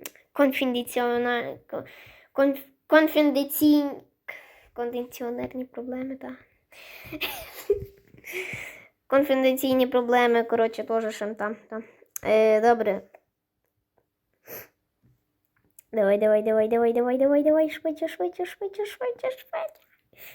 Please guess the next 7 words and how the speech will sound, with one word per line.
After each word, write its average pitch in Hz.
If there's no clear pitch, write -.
Так, 240
<clears throat> -
єс. 208
Ти 226
чому 240
його 226
застанив? 220